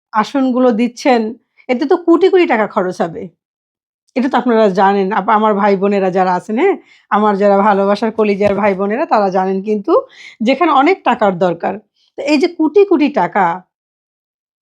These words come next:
আপনি এগুলো সব কিছু করতেছেন ইবাদত করার জন্য, মানুষের জন্য করতে আছেন, এটা কোনো আপনার ক্ষমতার জন্য না। তাহলে যদি আপনি যারা গরিব, অসহায় আছে, দুস্থ, যারা খেতে পারে না, পড়তে পারে না, বাংলাদেশ যারা আছে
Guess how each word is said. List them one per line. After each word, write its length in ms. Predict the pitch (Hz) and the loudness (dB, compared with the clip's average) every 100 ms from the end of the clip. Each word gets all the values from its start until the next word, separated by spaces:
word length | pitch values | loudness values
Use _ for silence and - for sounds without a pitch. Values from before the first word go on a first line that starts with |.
| _ - | _ -4
আপনি 220 | 240 254 277 | -2 2 2
এগুলো 240 | 247 269 | 4 2
সব 220 | 294 311 302 | 0 0 -2
কিছু 200 | 302 294 269 | -4 -4 -2
করতেছেন 400 | 247 262 269 240 | -2 -2 -4 0
ইবাদত 380 | 226 233 247 247 | 0 2 0 0
করার 260 | 240 226 220 | 0 0 0
জন্য, 280 | 202 220 220 220 214 _ _ _ - | 0 0 0 -2 -6 _ _ _ -4
মানুষের 540 | 220 226 233 254 262 220 | 2 2 2 -2 -2 0
জন্য 200 | 220 226 226 | 0 0 -2
করতে 300 | 233 220 233 | -4 -2 0
আছেন, 280 | 220 339 427 - - 240 | 0 0 -2 -4 -6 0
এটা 240 | 226 226 240 | 2 2 -2
কোনো 260 | 254 254 | -2 0
আপনার 220 | 285 262 - | 0 0 -2
ক্ষমতার 460 | 226 214 208 202 | 0 0 0 -2
জন্য 220 | 175 190 180 | 0 -2 -2
না। 180 | 175 165 - _ - - | -4 -6 -10 _ -20 -10
তাহলে 200 | - 349 | 0 2
যদি 120 | 330 330 | 2 0
আপনি 140 | 311 | 0
যারা 220 | 269 269 247 | 2 2 2
গরিব, 380 | 233 262 277 254 | 2 2 0 0
অসহায় 500 | 233 226 277 254 254 | -2 -2 -4 2 4
আছে, 200 | 233 226 247 | 2 -2 -6
দুস্থ, 260 | 233 247 254 | -6 -6 -4
যারা 180 | 233 240 | 0 -2
খেতে 280 | 247 233 254 | -2 -6 -4
পারে 180 | 240 240 | -2 0
না, 100 | 247 | -2
পড়তে 300 | 247 226 233 | -2 -6 -4
পারে 200 | 233 247 | -2 -2
না, 100 | 240 | -2
বাংলাদেশ 380 | 214 226 233 226 | -2 -2 -4 -4
যারা 160 | 226 226 | -2 -2
আছে 220 | 233 247 | 0 0